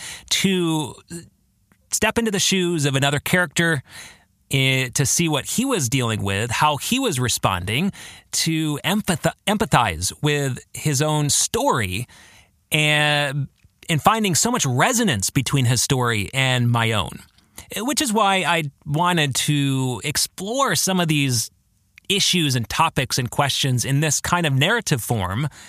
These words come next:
through the life of Peter Daniel Young, instead of simply writing a nonfiction book that, uh, would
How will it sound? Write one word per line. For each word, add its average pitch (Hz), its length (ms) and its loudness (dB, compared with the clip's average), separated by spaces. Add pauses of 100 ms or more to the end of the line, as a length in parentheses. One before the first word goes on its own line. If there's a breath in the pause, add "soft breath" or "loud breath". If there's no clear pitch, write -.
(340 loud breath)
through 294 460 -2
the 233 100 -2
life 175 280 2
of 175 140 -2
Peter 135 320 0
Daniel 123 320 0
Young, 123 360 0
instead 160 380 0
of 139 220 -2 (680 loud breath)
simply 208 300 -2
writing 165 340 2
a 151 40 2
nonfiction 131 680 2
book - 400 -6
that, 110 240 2 (200)
uh, 104 320 0
would 110 300 -4